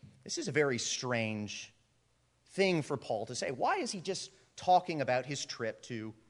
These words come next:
to Damascus, for example?" But he has a purpose for it, and it, it, something like this, that there was probably a complaint being lodged against Paul,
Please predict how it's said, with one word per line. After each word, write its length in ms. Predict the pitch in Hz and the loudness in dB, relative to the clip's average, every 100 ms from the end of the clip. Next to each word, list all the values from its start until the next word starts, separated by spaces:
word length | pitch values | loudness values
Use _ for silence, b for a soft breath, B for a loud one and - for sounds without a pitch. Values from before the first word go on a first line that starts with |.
| _ _ _ _ _ _ _ _ _ _ - | _ _ _ _ _ _ _ _ _ _ -10
to 180 | 120 | -10
Damascus, 640 | 117 139 147 165 135 - - | -6 -4 -4 -4 -8 -8 -12
for 180 | - 90 | -10 -10
example?" 420 | 80 80 78 - - b b b - | -8 -10 -10 -14 -16 b b b 6
But 80 | |
he 60 | 233 | 10
has 260 | 262 285 - | 12 10 8
a 80 | - | 4
purpose 460 | - 202 208 165 - | 6 4 6 4 2
for 320 | - 123 107 | 0 2 2
it, 80 | - | 2
and 160 | 143 | 0
it, 220 | 143 - - | 0 -6 -8
it, 140 | 156 - _ _ _ | -8 -8 _ _ _
something 480 | - - 247 208 165 | -2 4 4 4 4
like 260 | 139 131 123 | 4 4 2
this, 420 | 123 98 - - - - - _ _ _ _ - B B | 0 0 -6 -10 -16 -20 -20 _ _ _ _ -20 B B
that 120 | - | -2
there 120 | 202 247 | 4 4
was 160 | 220 | 4
probably 640 | - - 226 240 170 160 151 | 0 -2 2 2 2 -2 -2
a 100 | 131 | -4
complaint 720 | 156 127 - 180 110 - - | -6 -8 -8 -8 -10 -12 -12
being 300 | 123 117 107 | -8 -6 -4
lodged 500 | 98 95 95 90 - - | -2 0 -2 -4 -10 -10
against 420 | 101 101 98 - | -8 -6 -8 -10
Paul, 360 | 95 85 57 | -6 -6 -8